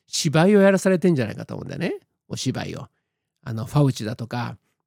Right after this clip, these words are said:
まあ、本物はもういませんけども、あとはね、エフアールビーの議長みたいにね、最後、モンドリューってひっくり返るところの芝居を世界に見せるために、まあ、いろいろやらされてんじゃないかと思うんですね。まあ、そんな風に考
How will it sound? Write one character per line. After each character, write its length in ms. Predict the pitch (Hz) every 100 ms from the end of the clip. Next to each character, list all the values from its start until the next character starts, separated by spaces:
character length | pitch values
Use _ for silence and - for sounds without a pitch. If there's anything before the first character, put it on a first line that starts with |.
| _ -
ま 120 | 120
あ、 40 |
本 160 | 113 139
物 120 | 156
は 40 | 147
も 80 | 139
う 40 |
い 40 |
ま 120 | 127 131
せ 120 | 139
ん 40 |
け 80 | 123
ど 100 | 110
も、 140 | 104
あ 80 | 107
と 140 | 123 113
は 120 | 107
ね、 120 | 107
エ 40 |
フ 160 | 127 139
ア 40 | 131
ー 20 |
ル 60 |
ビ 100 | 123
ー 20 | 120
の 60 |
議 140 | 135 135
長 160 | 123
み 100 | 110
た 100 | -
い 40 | -
に 60 |
ね、 200 | 135 160
最 240 | 139 165 156
後、 220 | 120 117 _ _
モ 160 | - 147
ン 60 | 180
ド 100 | 202
リ 80 |
ュ 20 | 147
ー 20 |
っ 20 |
て 120 | -
ひ 80 | 117
っ 20 |
く 100 | -
り 80 | 175
返 160 | 180 190
る 80 | 139
と 80 |
こ 100 | 127
ろ 80 | 123
の 100 | 117
芝 360 | 117 - 165 185
居 100 | 202
を 80 | 185
世 160 | 190
界 160 | 180 160
に 80 | 147
見 100 | 135
せ 120 | 156
る 80 | 156
た 140 | 160
め 120 | 175
に、 400 | 247 233 131 98 _ _ _ _ _
ま 100 | 160
あ、 40 |
い 80 | 131
ろ 140 | 127 135
い 40 |
ろ 60 | 127
や 100 | 127
ら 100 | 127
さ 100 | 131
れ 100 | 123
て 120 | 135
ん 40 |
じ 60 | 117
ゃ 40 |
な 80 | 120
い 40 |
か 100 | 117
と 80 | 110
思 80 | 104
う 20 |
ん 40 | 117
で 60 |
す 60 | 120
ね。 180 | 151 185 - _ _ _ _ _
ま 100 | 147
あ、 40 |
そ 120 | 131
ん 40 | 151
な 60 |
風 100 | 165
に 120 | 165
考 120 | 135